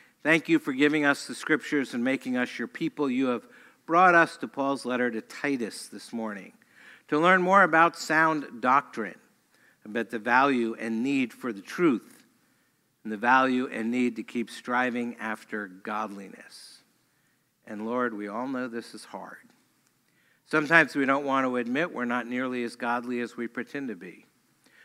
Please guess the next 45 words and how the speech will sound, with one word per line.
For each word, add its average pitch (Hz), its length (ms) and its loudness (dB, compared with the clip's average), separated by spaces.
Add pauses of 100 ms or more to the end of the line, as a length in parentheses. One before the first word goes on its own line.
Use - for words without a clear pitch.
(160)
We 135 100 2
don't 156 180 4
know 156 160 4
the 143 140 0
truth 165 400 2
as 117 120 -8
well 131 220 0
as 123 160 -4
others 127 340 -6
think 147 220 -6
we 120 120 -4
do. 95 280 -14 (880)
Our 127 140 2
faith 139 360 0
isn't 123 260 -6
nearly 127 340 -4
as 120 80 -6
strong 135 460 0
in 110 80 -4
the 113 80 -6
face 127 420 -6
of 113 100 -12
cynical 127 480 -6
critics - 640 -8 (280)
as 101 180 -16
we'd 110 200 -8
like 107 280 -8
it - 140 -14
to 104 100 -18
be. 92 360 -20 (800)
And 135 160 -4
so, 165 160 2
Lord, 170 300 6
once 160 280 0
again, 135 320 0
teach 139 300 -6
us 143 180 -8
what 135 200 -2
to 127 100 -8
do, 156 340 -2 (380)
teach 123 240 -6
us 127 160 -10
what 123 200 -4
to 117 100 -10
say, 107 500 -8